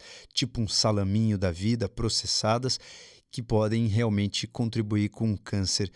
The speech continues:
de cólon, mas não são todas as carnes. Muitos trabalhos em relação à saúde, eh, das pessoas que comem carne mostram que quem comia carne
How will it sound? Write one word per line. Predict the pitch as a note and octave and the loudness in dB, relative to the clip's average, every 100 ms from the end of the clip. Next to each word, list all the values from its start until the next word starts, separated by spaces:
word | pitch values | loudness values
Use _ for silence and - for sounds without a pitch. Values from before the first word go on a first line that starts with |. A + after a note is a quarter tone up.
| - - _ | -16 -20 _
de | - | -6
cólon, | A#2 A#2+ G#2+ E2+ E2 | -2 2 2 2 0
mas | F#2 G2+ | 0 0
não | A#2+ A#2+ | 0 0
são | C3+ A2+ | 0 -2
todas | B2 A#2 G#2+ | -2 -2 0
as | A2 - | 0 0
carnes. | - A2+ F2 - - | 0 0 0 -4 -4
Muitos | A#2 C3 F3 F3 - - - | 0 2 4 2 0 -4 -2
trabalhos | B2 G2+ G2+ A2+ B2 G2+ F#2 | -2 -2 2 2 2 0 0
em | F#2+ | 0
relação | G2 F#2+ - G#2+ | 0 0 0 0
à | G2 | 0
saúde, | - - A2+ G#2+ B2 C3 C#3 D3 - - - - - - | 2 2 2 2 0 0 -2 -4 -10 -20 -20 -20 -20 -12
eh, | - G#2 G2+ | 0 2 2
das | G#2 | 0
pessoas | - A2+ - G#2+ | 0 0 0 0
que | - A2 | 0 -2
comem | - G#2 G2 G#2+ | 0 2 2 2
carne | A#2+ - A2+ G#2+ G#2+ G#2+ G#2+ - - - | 0 0 2 2 2 0 -2 -8 -20 -4
mostram | G#2+ A#2 A2+ - A2 | 0 2 0 -2 -4
que | - | -6
quem | G#2+ C3 | -4 -4
comia | B2 A#2 G#2+ G#2+ G#2+ | 0 0 2 0 0
carne | - A2 G#2 G#2 G#2+ | 0 2 2 2 -2